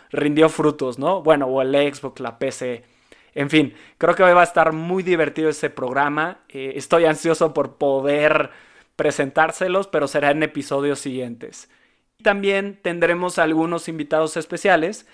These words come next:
que nos contarán un poco acerca de su trayectoria y de cómo ha cambiado sus vidas a través de la tecnología.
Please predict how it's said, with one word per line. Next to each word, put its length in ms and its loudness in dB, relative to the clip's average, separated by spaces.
que 100 -4
nos 140 -6
contarán 400 0
un 100 -4
poco 280 -2
acerca 320 -2
de 80 2
su 160 -4
trayectoria 1000 0
y 160 -4
de 140 -4
cómo 180 -4
ha 100 -4
cambiado 380 0
sus 220 -10
vidas 340 -2
a 80 -6
través 240 -4
de 100 -2
la 140 -4
tecnología. 680 -12